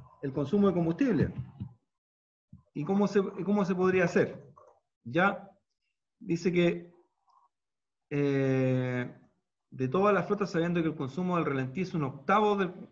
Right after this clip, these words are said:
ya. Primero debo sacar cuánto es el consumo normal. Ya. El consumo normal, ¿cómo lo podría sacar?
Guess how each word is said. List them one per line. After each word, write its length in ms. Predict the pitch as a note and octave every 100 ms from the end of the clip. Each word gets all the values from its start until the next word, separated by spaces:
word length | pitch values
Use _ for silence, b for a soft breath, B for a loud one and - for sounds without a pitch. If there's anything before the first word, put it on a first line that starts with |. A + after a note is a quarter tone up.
| _ _ -
ya. 420 | B2+ G2+ - - B B B B B
Primero 300 | D#3 G3 A3+
debo 220 | A3 G#3
sacar 720 | - E3 F#3+ A3+ - - - _ _
cuánto 300 | G3 G#3 G#3
es 100 | -
el 100 | E3+
consumo 440 | - D3+ - G3+ F#3
normal. 680 | E3 E3 D#3 G#2 - - _ _ _ _ _ _ _ _ _ _ _ - - _ _ _ _
Ya. 280 | A2+ A2 - - - - - - -
El 100 | C#3+
consumo 400 | C3+ C#3+ G#3+ A3
normal, 420 | G#3 G3 G3+ - - - - - - _ _
¿cómo 220 | - G#3+
lo 100 | G#3+
podría 300 | G3 G3 F#3+
sacar? 440 | F#3+ D3+ G2 -